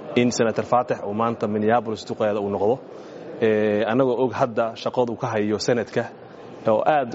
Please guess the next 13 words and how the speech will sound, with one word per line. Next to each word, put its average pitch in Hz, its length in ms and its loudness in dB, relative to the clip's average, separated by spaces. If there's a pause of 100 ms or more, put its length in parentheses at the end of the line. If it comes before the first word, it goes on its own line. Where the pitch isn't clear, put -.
waxyaalo 123 320 2
badan 120 220 0
oo 113 60 -2
saameyn 117 360 0
ku 120 160 0
leh 104 140 2 (260)
bulshadeenna 113 540 2
uu 104 180 -2 (100)
baasgareeyey 110 680 2
labadii 117 260 2
sano 117 200 0
u 123 40 -2
dambeysay, 110 440 2